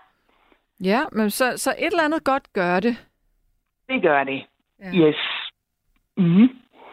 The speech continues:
Speaker 1: Men, og hvad så, men hvor ofte bruger du det der så?
Speaker 2: Jamen, altså, jamen, de her kapsler, der, øh, tager jeg en, øh, med,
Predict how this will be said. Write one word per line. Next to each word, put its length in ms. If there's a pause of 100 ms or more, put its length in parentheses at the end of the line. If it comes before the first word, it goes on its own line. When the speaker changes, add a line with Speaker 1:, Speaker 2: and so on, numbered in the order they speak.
(840)
Speaker 1:
Men, 280
og 180
hvad 140
så, 200
men 200
hvor 100
ofte 480
bruger 260
du 140
det 160
der 240
så? 240 (1200)
Speaker 2:
Jamen, 280
altså, 380
jamen, 520
de 80
her 180 (100)
kapsler, 460 (840)
der, 320
øh, 560 (160)
tager 220
jeg 200
en, 460 (920)
øh, 380
med, 540